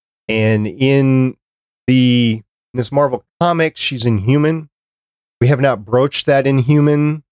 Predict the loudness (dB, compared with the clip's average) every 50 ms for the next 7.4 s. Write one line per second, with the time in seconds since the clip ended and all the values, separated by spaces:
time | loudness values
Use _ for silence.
0 | _ _ _ _ 0 0 2 2 2 0 0 -2 -6 _ -6 -6 -4 -2 0 2
1 | 2 2 2 0 0 2 2 2 2 2 2 0 -2 -4 -8 _ _ _ _ _
2 | _ _ -2 -2 0 0 0 0 2 2 2 0 0 0 -2 -2 -4 -6 -10 _
3 | _ _ _ _ _ -4 -2 0 0 0 0 0 0 2 2 2 2 2 2 0
4 | 0 0 0 -2 -2 -4 -2 -2 -2 -2 -2 -4 -4 -2 0 0 0 0 0 0
5 | 0 0 0 0 -2 -4 -4 -4 -4 -2 0 0 -2 -2 -2 -2 -2 -2 -2 0
6 | 0 2 2 2 0 0 -2 -6 -6 -8 _ _ _ _ _ _ _ _ _ _
7 | _ -2 0 0 0 -2 -4